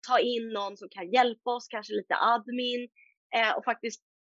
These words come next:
ge någon typ av arvode för vår, våra fantastiska styrelsemedlemmar som jobbar extremt mycket och kanske känner lite mer som en morot att lägga mer tid på det. Nu blir det lite så här,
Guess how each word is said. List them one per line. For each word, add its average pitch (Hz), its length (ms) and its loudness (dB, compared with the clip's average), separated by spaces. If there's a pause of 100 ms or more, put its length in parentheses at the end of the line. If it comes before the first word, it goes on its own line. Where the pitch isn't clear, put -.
(580)
ge 233 340 0
någon 302 340 4
typ 190 200 -8
av 180 120 -4
arvode 165 600 -4
för 214 80 -2
vår, 208 320 -6 (380)
våra 202 200 2
fantastiska 208 760 0
styrelsemedlemmar 160 760 -2
som 202 200 -4
jobbar 196 340 4
extremt 277 340 -2
mycket 208 180 -4
och - 60 -10
kanske 359 280 2
känner 220 280 0
lite 202 180 -14
mer 160 140 -10
som - 180 -20
en 175 80 -20
morot 208 400 -6
att 330 120 0
lägga 190 220 4
mer - 200 -6 (100)
tid - 120 -20 (140)
på 139 80 -4
det. 147 100 2 (100)
Nu 294 60 2 (100)
blir 330 240 0
det 262 120 0
lite 208 200 -2
så 175 100 -2
här, 165 120 4